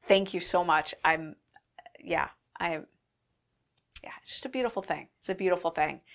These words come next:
And the gratitude and service that we demonstrate here, two just core founding principles of Bright Line Eating, gratitude and service. We just showed it in spades. So I'm thinking about that today. I just wanted to say thank you. There's no call to action. I'm not putting,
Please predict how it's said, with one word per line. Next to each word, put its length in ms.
And 140
the 60
gratitude 720
and 140
service 540
that 160
we 120
demonstrate 560
here, 240
two 320
just 360
core 580
founding 600
principles 500
of 140
Bright 180
Line 160
Eating, 240
gratitude 540
and 120
service. 480
We 140
just 160
showed 220
it 100
in 60
spades. 560
So 140
I'm 80
thinking 220
about 220
that 180
today. 320
I 80
just 160
wanted 200
to 60
say 120
thank 320
you. 260
There's 220
no 160
call 260
to 140
action. 440
I'm 140
not 220
putting, 580